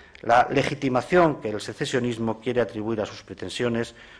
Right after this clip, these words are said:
sobre un presupuesto estrictamente ideológico, el de que existe una nación, en este caso una nación catalana, previa al orden constitucional, y que la nación catalana ha sido maltratada por el orden constitucional español, con lo cual tiene derecho a salirse de él,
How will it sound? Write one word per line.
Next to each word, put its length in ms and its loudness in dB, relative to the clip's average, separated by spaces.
sobre 460 2
un 180 -6
presupuesto 560 -4
estrictamente 680 -2
ideológico, 600 -2
el 160 -4
de 100 0
que 100 -4
existe 480 2
una 180 2
nación, 500 6
en 100 -8
este 220 -8
caso 260 0
una 80 -6
nación 240 -6
catalana, 680 0
previa 400 6
al 100 4
orden 260 -4
constitucional, 880 0
y 100 0
que 120 4
la 100 6
nación 320 4
catalana 500 6
ha 40 4
sido 280 0
maltratada 640 2
por 120 0
el 80 0
orden 220 0
constitucional 680 -8
español, 460 -2
con 160 2
lo 120 0
cual 200 2
tiene 220 0
derecho 340 -2
a 40 -2
salirse 500 -6
de 140 2
él, 180 -2